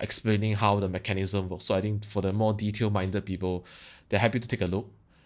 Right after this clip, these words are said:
Yeah, so I think both these, uh, have a very, uh, good design. And I think for lending and borrowing protocol, Aave and Compound, the value accrue is quite similar. Um, they both take a, a small, uh, percentage from the interest owned,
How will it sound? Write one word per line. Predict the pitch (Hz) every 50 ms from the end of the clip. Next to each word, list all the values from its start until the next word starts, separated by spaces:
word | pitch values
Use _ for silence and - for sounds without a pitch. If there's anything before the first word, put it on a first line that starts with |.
| _ _ -
Yeah, | 101 95
so | - 185 165
I |
think | 147 185 190 147 120 110
both | 113 135 147 151 - - - -
these, | 123 120 113 - - - 85
uh, | 80 76 58 -
have | 98 107 98 98
a | 98
very, | 92 104 104 104 104 104 104 104 71
uh, | 85 87 73 - 85 - -
good | 123 101 80
design. | 95 98 92 92 101 101 139 165 165 - - - - - - - - - -
And | 123 143
I | 147 170
think | 208 208
for | 214 143 127 117
lending | 113 113 123 131 139 160 147
and | 117
borrowing | 101 110 113 120 117
protocol, | - 127 110 104 107 117 110 104 101 104 104 - -
Aave | 117 117 120 117 131 123
and | 113 -
Compound, | 117 104 90 - 113 104 104 104 101 104 - - - - - _ -
the | - 117 110
value | 107 123 123 139 147
accrue | 127 110 - - 127 117 110
is | 104 104
quite | - 131 113
similar. | - 120 104 104 117 156 165 - -
Um, | - 98 101 95 92 90 - - _
they | - 113
both | 107 107 135 131 127 -
take | - 160 - -
a, | 104 98 95 92 90 87 - - - - - - - _ -
a | - 107
small, | 104 - 139 127 120 117 113 113 113 113 113 113 110 -
uh, | 76 78
percentage | - - - 107 - 120 110 104 110 113 110 -
from | - 110 98 98
the | 98 92 80 -
interest | 87 110 107 104 - 131 117 110 110 - -
owned, | 101 110 107 110 110 107 107 107